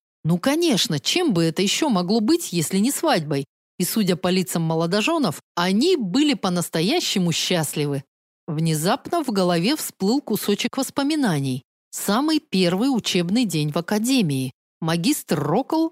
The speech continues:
рассказывает о создании Междумирья и в сопровождении своих слов показывает аудитории яркие иллюзии. И вот изображение Аридара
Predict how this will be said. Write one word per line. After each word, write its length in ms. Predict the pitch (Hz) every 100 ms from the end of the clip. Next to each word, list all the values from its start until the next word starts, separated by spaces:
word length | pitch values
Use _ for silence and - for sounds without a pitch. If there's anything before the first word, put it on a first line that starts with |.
| _ -
рассказывает 760 | 190 208 - 330 226 170 156
о 40 | 165
создании 640 | - 175 185 226 185 160
Междумирья 840 | 156 147 147 165 220 311 320 311 - -
и 80 | 175
в 60 |
сопровождении 880 | - 180 180 180 185 196 196 156 147
своих 400 | 127 156 151 147
слов 380 | - 240 320 - - -
показывает 640 | 160 - 240 254 196 151
аудитории 680 | 139 143 139 - 262 294 285
яркие 540 | 160 147 151 - 196 254
иллюзии. 600 | 285 208 143 139 131 - _ _ _ 196
И 100 | 202
вот 280 | 339 359 -
изображение 760 | 170 196 202 233 294 285 196 175
Аридара 640 | 170 202 226 330 339 330